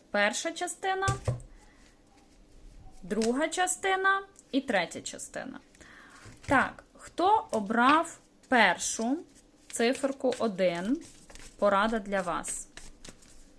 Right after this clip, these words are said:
Так, порада для вас. Зверніть увагу, будь ласка, на ту інформацію, яку ви зараз отримуєте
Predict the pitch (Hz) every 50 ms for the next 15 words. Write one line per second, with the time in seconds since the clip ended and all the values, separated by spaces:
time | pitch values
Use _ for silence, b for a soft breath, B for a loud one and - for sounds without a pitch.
0 | - - - - _ _ - _ - - B B B B B B B B B B
1 | B B B B - - - - - - - 311 330 330 320 311 285 254 226 202
2 | 185 175 165 165 - - - B B B B B B B B B B B B B
3 | B B B B B _ _ - 233 233 240 240 247 254 233 240 240 220 226 220
4 | 214 214 196 - 196 190 185 165 151 165 - - - - - - - - _ _
5 | _ _ _ _ - - B B B B B B B B B B B B B B
6 | B B 196 196 226 262 277 311 359 370 330 330 302 262 240 285 311 370 349 294
7 | 285 214 214 233 233 233 254 294 311 - - - 247 233 233 233 - 294 285 269
8 | 247 240 - 233 220 233 269 311 359 349 - - 226 208 220 220 - 302 285 262
9 | 220 208 233 247 247 233 - - - - 208 214 - - 226 208 226 233 262 277
10 | 277 254 220 196 190 - - 180 180 185